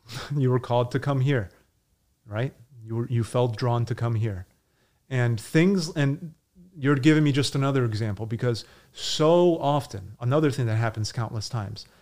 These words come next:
the thing that, like, is significant in my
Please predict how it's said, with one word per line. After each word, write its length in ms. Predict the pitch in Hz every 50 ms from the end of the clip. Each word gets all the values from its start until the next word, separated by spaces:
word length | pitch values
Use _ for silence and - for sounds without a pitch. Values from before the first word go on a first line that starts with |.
| _ _ _ _ _ _ _ _ _ _ _ _ -
the 100 | 123 143
thing 300 | - - 190 202 208 190
that, 260 | 165 185 170 160 165
like, 320 | 156 143 143 139 131 - -
is 500 | - 156 147 139 120 - - - - - - _
significant 1120 | - - - - 151 127 120 127 143 160 160 - - 165 - 185 185 185 180 180 - - - -
in 140 | 135 127 131
my 420 | 131 131 127 123 123 120 117 113